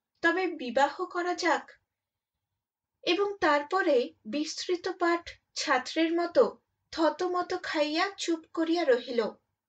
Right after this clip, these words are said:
রাজীব যে এরূপ প্রস্তাব করিবে, মহামায়া যেন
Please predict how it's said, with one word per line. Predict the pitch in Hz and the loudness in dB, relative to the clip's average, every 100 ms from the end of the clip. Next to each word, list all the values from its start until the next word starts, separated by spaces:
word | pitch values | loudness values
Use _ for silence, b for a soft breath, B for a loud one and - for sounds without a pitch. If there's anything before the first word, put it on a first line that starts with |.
| _ _ - | _ _ -2
রাজীব | 247 233 233 269 277 | 2 2 2 -6 -6
যে | - 311 320 B B - | -2 -2 -2 B B -2
এরূপ | 285 339 330 | 0 0 0
প্রস্তাব | - - - - 320 - | 4 4 2 -6 -6 -4
করিবে, | 349 349 277 226 - B B B - | -2 2 6 6 4 B B B 2
মহামায়া | 285 285 370 370 381 403 | 2 4 0 0 0 -2
যেন | 403 403 | 0 0